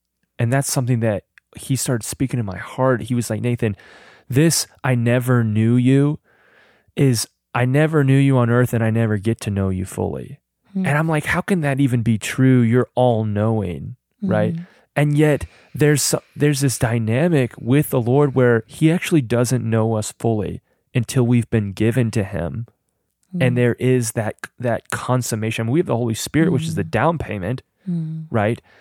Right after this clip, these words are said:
Speaker 1: But there's actually a go-, going to be an actual consummation of our marriage together.
Speaker 2: Mm.
Speaker 1: And so he spoke to me one day. He said, "Nathan, I long to know my bride fully."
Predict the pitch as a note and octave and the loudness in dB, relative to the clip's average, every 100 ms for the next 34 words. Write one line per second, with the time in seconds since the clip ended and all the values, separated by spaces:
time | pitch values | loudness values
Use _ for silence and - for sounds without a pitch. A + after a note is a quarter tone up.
0 | _ _ _ - C#3+ D3 D3+ C#3+ D#3 - | _ _ _ -4 0 2 2 0 0 0
1 | D3+ C#3+ - C3 B2+ C#3 C3+ - C#3 C3+ | 2 2 0 -4 -2 0 -2 -2 -2 0
2 | C#3 A#2+ C3 C3 A#2+ G#2+ A2+ B2 - C#3+ | 0 -2 0 0 0 0 -2 -2 -2 -2
3 | C3+ - B2+ C#3 - A#2 A2 A#2+ A2+ G#2+ | -2 -4 -2 0 0 -2 0 -2 -2 -2
4 | G#2+ A2 F#2+ G#2 C3+ A#2+ A2+ G2+ G2+ G2+ | 0 0 0 -2 -2 -4 -6 -4 -2 -4
5 | - - F#3+ E3+ E3+ E3 - C#3+ D3+ C3 | -6 -6 -4 -4 -6 -8 -2 2 4 4
6 | - _ _ _ _ _ _ - - D3 | 2 _ _ _ _ _ _ -10 -4 -2
7 | - E3+ - D3+ C3+ C3+ C#3 C#3 B2+ C3 | 2 0 2 0 2 2 2 2 2 2
8 | A#2+ - _ _ _ _ _ _ _ B2+ | 0 -2 _ _ _ _ _ _ _ 0
9 | C3 C#3 - A#2+ A2 A#2 A#2+ B2 B2+ B2+ | 0 0 0 0 0 -2 0 0 2 -2
10 | B2 - A2+ G#2+ A2 A2 G#2 G2 G2 G#2 | -4 -6 -4 0 2 2 0 -4 -4 -4
11 | G2 G2 - - - - - - C#3+ | -4 -6 -10 -14 -10 -8 -8 -10 -14